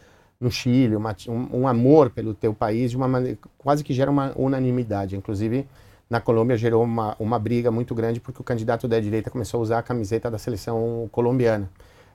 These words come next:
E a população também saiu a reclamar. Falou, pô,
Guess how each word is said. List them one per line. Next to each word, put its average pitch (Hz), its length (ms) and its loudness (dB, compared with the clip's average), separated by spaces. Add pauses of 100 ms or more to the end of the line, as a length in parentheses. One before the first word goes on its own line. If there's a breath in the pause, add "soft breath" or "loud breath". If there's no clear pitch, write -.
E 120 60 4
a 117 60 4
população 131 720 0
também 147 420 0
saiu 151 260 0
a - 20 0
reclamar. 107 380 -4
Falou, 139 180 -6
pô, 104 160 -4